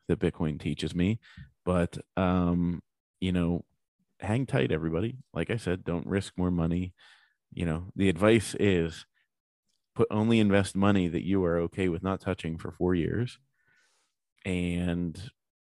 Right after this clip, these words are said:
just stack. That's what you should do. Also, you know, like, just general advice. I know people know this, but, like,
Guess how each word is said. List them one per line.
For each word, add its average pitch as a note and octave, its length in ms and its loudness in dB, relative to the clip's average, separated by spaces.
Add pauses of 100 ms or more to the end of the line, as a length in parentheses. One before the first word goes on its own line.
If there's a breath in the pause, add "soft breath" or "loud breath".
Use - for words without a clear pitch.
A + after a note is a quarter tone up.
(1300)
just - 200 -4
stack. - 460 -4 (380)
That's - 180 -10
what - 140 -14
you F#2 60 -4
should F2+ 180 -10
do. A2 200 -4 (380 soft breath)
Also, F3 380 4
you C3 140 4
know, A#2+ 200 6
like, G2+ 240 4
just - 180 -4
general G#2 360 0
advice. E2+ 440 -4
I G#2+ 40 -2
know A2+ 180 0
people F#2 300 -6
know E2 240 -4
this, F#2+ 180 -4
but, E2 160 -2
like, G2+ 240 2